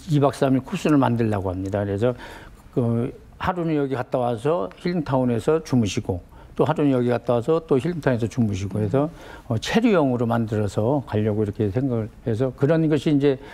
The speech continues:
Speaker 1: 지역 경제 유발 효과를 얻는데
Speaker 2: 음.
Speaker 1: 시너지 효과가 상당히 클 것이다. 이렇게
Speaker 2: 네.
Speaker 1: 저는,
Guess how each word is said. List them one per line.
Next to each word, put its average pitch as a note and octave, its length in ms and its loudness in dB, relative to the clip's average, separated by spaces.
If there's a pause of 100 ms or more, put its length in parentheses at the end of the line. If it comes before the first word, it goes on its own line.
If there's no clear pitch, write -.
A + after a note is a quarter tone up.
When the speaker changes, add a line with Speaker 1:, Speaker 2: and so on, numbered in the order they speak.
Speaker 1:
지역 - 240 2
경제 B2+ 300 2
유발 A#2+ 200 2
효과를 A2+ 580 2
얻는데 A#2+ 460 2
Speaker 2:
음. - 60 2
Speaker 1:
시너지 F3 360 2
효과가 A#2 460 0 (260)
상당히 D#3+ 400 2
클 - 160 -8
것이다. A#2 520 2
이렇게 G3 260 4
Speaker 2:
네. B2 120 2
Speaker 1:
저는, A#2 260 0